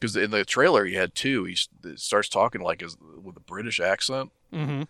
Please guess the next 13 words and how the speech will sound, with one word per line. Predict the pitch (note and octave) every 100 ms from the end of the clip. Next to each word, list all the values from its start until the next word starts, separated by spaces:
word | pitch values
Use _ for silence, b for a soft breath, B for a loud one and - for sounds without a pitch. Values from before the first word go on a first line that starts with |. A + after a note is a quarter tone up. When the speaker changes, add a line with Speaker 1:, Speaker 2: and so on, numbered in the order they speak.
| _ _ -
Speaker 1:
It | A2
sounded | - B2 F#2
fucked | - C#3 - -
up. | C#3+ F#2 _ _
I | B2+
was | A#2
like, | A2+
"Is | G#2+
that | B2+ -
him | A#2+ A2 G3 A3 -
talking | B2+ - F3+
to |
himself?" | G3+ F3+ G3 G#3+ -